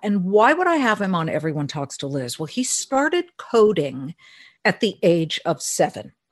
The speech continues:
And at age eleven, he was already taking college-level courses, sparking his passion for education. But after multiple successful startups and businesses built, Aaron has now decided that he's gonna tackle one of the most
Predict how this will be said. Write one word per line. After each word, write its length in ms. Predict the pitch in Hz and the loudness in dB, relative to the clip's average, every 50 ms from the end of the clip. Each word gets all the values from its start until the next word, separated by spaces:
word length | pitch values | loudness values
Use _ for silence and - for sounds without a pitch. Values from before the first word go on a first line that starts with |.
| _ _ | _ _
And 140 | 220 196 185 | 4 6 6
at 120 | 190 - - | 6 6 6
age 220 | - 196 214 220 233 | 4 4 6 6 4
eleven, 640 | 285 269 247 233 220 220 196 - - 147 139 143 | 2 0 0 2 4 4 4 4 2 -2 -2 -2
he 100 | 143 185 | -4 -4
was 140 | 170 170 151 | -4 -2 0
already 320 | 151 151 170 185 240 254 | 0 0 0 0 0 -2
taking 340 | - - 208 185 - 170 151 | -2 -6 -8 -6 -4 -6 -6
college-level 680 | - - 165 156 160 147 185 - - 185 175 165 180 - | -6 -4 -2 0 0 -2 -4 -4 -4 -4 -4 -4 -6 -10
courses, 580 | - - 151 147 135 - 147 143 143 139 - - - - - - _ | -4 -4 -2 -2 -2 -2 -2 -2 -2 -4 -6 -10 -16 -20 -20 -20 _
sparking 500 | - - - - 196 196 196 - 208 180 | -10 -8 0 2 2 2 2 0 -2 -2
his 160 | 143 135 - | -2 -4 -8
passion 420 | - - - 190 190 185 - 196 190 | -10 -6 -4 -4 -4 -4 -4 -6 -6
for 160 | - - 170 | -4 -2 -2
education. 680 | 160 151 - - - - 160 151 147 - - 139 135 117 | -2 -2 -4 -10 -6 -4 -4 -2 -2 -4 -4 -6 -6 -4
But 160 | 120 160 156 - | -4 -4 -4 -2
after 220 | 165 170 - 196 | -4 -4 -2 -2
multiple 600 | 175 165 175 175 185 208 240 - - 285 - 311 294 | 0 0 0 2 2 0 0 -2 -6 -10 -8 -8 -8
successful 580 | - - 185 - - - 254 269 - - 262 | -6 -6 -6 -6 -2 -2 -2 -2 -2 -6 -6
startups 480 | 233 - - 165 147 151 151 143 - - | -6 -2 -2 0 0 0 -2 -4 -4 -6
and 140 | 160 143 135 | -6 -4 -2
businesses 500 | 180 180 - - 220 185 - - 160 - | -2 -4 -2 -2 -4 -4 -2 -4 -6 -6
built, 380 | - 135 135 135 131 - - - - - - - - - - _ _ | -4 -6 -4 -4 -6 -10 -14 -20 -20 -20 -20 -20 -20 -20 -20 _ _
Aaron 500 | - 208 226 247 262 294 302 320 320 320 - | 4 6 6 6 6 6 4 2 -2 -4 -8
has 260 | - - 202 180 160 | -6 -4 -2 0 2
now 240 | 185 170 170 196 240 | 2 0 2 0 0
decided 600 | 269 269 294 285 - - 180 156 151 143 147 143 - | -2 -2 -4 -4 0 0 2 2 2 0 -2 -2 -4
that 120 | 156 - | -6 -6
he's 180 | - 247 - - | -6 -8 -6 -6
gonna 180 | 330 349 349 | -6 -8 -8
tackle 420 | 339 - - 196 185 175 - 185 170 | -10 -10 -6 -4 -6 -4 -2 -4 -2
one 160 | 160 165 165 | -2 -2 -4
of 100 | 160 - | -4 -4
the 60 | 180 | -2
most 380 | 160 160 165 160 - - - | -2 -2 -2 -4 -6 -8 -14